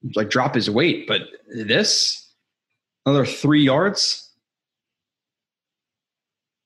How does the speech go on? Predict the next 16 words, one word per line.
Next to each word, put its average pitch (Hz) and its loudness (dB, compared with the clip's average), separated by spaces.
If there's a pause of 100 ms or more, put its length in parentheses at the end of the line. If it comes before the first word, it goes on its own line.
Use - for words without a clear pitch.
(1120)
That's 135 -4
important. 120 0
Running, 139 0
running 151 2
back 147 0
footwork 156 2
and, 117 0
and, 113 -2
and 113 -4
running, 123 0
running 127 4
low 127 4
is 113 0
super, 139 2
super 110 0
important. 95 -2